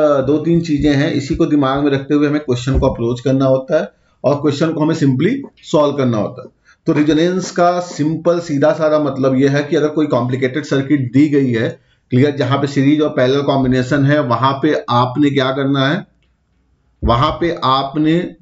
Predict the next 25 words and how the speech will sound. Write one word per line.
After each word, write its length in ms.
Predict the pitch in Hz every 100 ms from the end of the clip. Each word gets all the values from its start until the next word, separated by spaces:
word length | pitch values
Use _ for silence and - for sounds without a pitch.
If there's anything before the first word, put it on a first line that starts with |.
| _
simple 680 | - - 143 151 143 170 185 226 - _ _ _ _ _ _ _ _ - -
केवल 340 | 147 165 180
और 100 | 175
केवल 220 | 160 151 156
imaginary 420 | 143 139 143 147
part 320 | 143 123 123
को 80 | 135
ज़ीरो 340 | 123 117 131
कर 140 | 143 139
देना 300 | 147 143 143
है, 300 | 160 180 - _ _ _
impedance 460 | 123 123 135 143 143
के 80 | 151
टर्म 280 | 143 147 147
में 80 |
हो 100 | 143
या 120 | 156 151
एडमिटेंस 540 | 104 113 123 131 135
के 100 | 147
टर्म 260 | 131 143 147
में, 240 | 165 190 _ _
और 160 | - 131
हमें 180 | 156 -
question 300 | 127 135 139
को 340 | 180 285 -